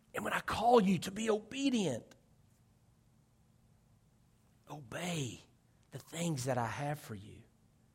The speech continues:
And the great news is, we aren't like the Israelites in the Old Testament. We have the Holy Spirit.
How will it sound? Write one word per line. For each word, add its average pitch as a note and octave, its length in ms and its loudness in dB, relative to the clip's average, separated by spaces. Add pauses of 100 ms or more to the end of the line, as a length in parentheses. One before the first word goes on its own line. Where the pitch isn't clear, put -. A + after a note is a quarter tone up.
(340)
And B2 80 -6
the A2+ 80 -8
great D3+ 300 -2
news A2 380 -4
is, A2 360 -16 (1080)
we C#3 140 0
aren't D3 220 2 (360)
like A#2+ 160 -8
the A#2 160 -6
Israelites A#2 520 -4
in A2+ 60 -4
the A2+ 80 -2
Old A2 160 -4
Testament. - 460 -12 (500)
We C#3 260 -2
have A2 380 -8 (420)
the B2 80 -14
Holy G#2+ 280 -12
Spirit. - 400 -16